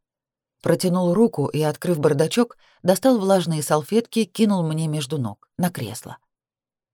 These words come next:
Торопливо вытащила салфетку, вытирая следы преступления под его внимательным взглядом. О боже! Я не сомневалась в том, какие мысли роятся в его голове.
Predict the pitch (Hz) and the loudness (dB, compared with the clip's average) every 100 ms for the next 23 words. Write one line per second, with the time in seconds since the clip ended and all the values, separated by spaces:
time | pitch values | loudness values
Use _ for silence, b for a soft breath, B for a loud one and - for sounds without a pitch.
0 | _ _ _ _ 151 151 170 156 151 151 | _ _ _ _ -2 0 -2 -2 -2 -2
1 | 147 156 147 - 151 170 185 - 135 131 | -4 -2 -2 0 -2 -2 -4 -2 -2 0
2 | 135 127 - 139 131 131 135 135 127 156 | 0 0 0 -2 0 -2 -4 -4 -4 -2
3 | 143 131 123 b b 175 165 160 156 151 | 0 0 -2 b b -2 0 0 0 0
4 | 151 139 135 127 131 123 120 110 - - | 0 0 0 -2 -2 -4 -8 -10 -12 -18
5 | - _ _ _ _ _ _ _ _ _ | -20 _ _ _ _ _ _ _ _ _
6 | - 190 147 147 123 - _ _ _ _ | -2 -2 -2 -6 -8 -14 _ _ _ _
7 | _ _ _ _ 160 190 214 220 - 214 | _ _ _ _ -2 2 4 2 2 2
8 | 208 165 196 196 - 175 135 117 _ _ | 2 2 0 -4 -4 0 0 -2 _ _
9 | - 175 160 147 151 135 120 143 139 135 | -4 -2 -2 -2 -2 -2 0 0 2 0
10 | - 135 139 131 143 139 131 - | -2 -2 0 0 -2 -2 -6 -14